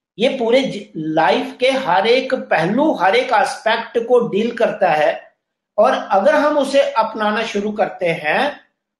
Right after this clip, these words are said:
तो व्यक्ति, इंडिविजुअल, पर्सन,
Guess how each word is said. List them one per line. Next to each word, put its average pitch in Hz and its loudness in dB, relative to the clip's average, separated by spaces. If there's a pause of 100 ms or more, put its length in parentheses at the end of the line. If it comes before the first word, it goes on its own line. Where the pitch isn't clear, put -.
(140)
तो 262 4 (760)
व्यक्ति, - -2 (600)
इंडिविजुअल, 214 2
पर्सन, - -4